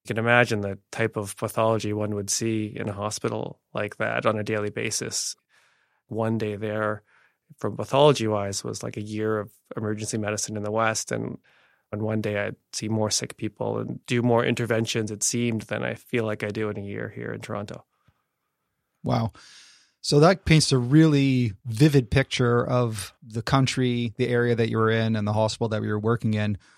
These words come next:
Speaker 2: What exactly was your role in the hospital? You know, what was your role when you signed up for the mission? What was the goal and what was the role?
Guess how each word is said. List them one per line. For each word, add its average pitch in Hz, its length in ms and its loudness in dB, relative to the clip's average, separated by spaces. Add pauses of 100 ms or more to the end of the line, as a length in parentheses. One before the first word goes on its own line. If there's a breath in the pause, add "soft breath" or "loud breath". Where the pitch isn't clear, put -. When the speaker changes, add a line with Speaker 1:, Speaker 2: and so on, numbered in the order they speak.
(320 soft breath)
Speaker 2:
What 147 160 4
exactly 139 380 6
was 110 500 0
your 117 240 0
role 113 680 2
in 131 120 2
the 120 80 2
hospital? 113 680 -2 (160)
You 131 140 -6
know, 117 60 -2
what 135 120 0
was 139 160 2
your 127 100 2
role 120 280 0
when 117 140 -2
you 110 120 -2
signed 117 360 -2
up 120 160 -4
for 120 100 -4
the 117 80 0
mission? 117 580 0
What 131 140 2
was 120 160 0
the 113 80 0
goal 123 380 4
and 113 100 0
what 117 100 -2
was 110 140 -4
the 107 80 -2
role? 110 360 -4